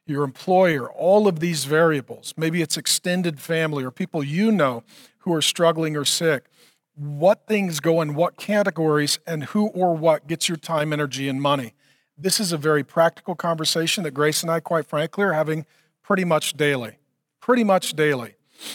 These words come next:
This is a waste of time and energy and money. We need to shift our time and energy and money over here 'cause we really can't do anything about these things, but we can do something about these things.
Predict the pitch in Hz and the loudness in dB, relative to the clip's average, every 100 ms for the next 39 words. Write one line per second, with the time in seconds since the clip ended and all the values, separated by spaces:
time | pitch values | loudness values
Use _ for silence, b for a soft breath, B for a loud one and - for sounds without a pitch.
0 | B B _ 139 185 - 190 175 165 165 | B B _ -2 0 0 0 0 2 2
1 | - 170 165 151 151 151 147 143 151 143 | 0 -6 0 0 0 -2 -2 -2 -2 -2
2 | 156 175 165 139 147 139 - 185 - 165 | 0 0 0 -4 -6 -2 -2 -2 -2 -6
3 | - 160 151 143 143 135 147 139 139 143 | -2 -4 -2 -4 -4 -4 -4 -4 -2 -2
4 | 139 131 135 202 202 202 b b b 165 | -2 -4 -4 0 2 2 b b b -8
5 | 127 143 143 170 165 - 156 135 117 185 | -4 -4 0 2 0 0 -2 -2 -2 0
6 | 220 202 196 185 160 143 131 185 196 - | 2 2 0 0 2 0 0 -2 -2 0
7 | 180 175 135 147 127 147 - 202 202 196 | 0 0 -4 -8 -6 -8 -6 0 2 2
8 | 160 - 151 143 139 135 127 - 196 - | 0 0 -2 -4 -4 -2 -2 -2 -2 0
9 | 185 185 | 0 -2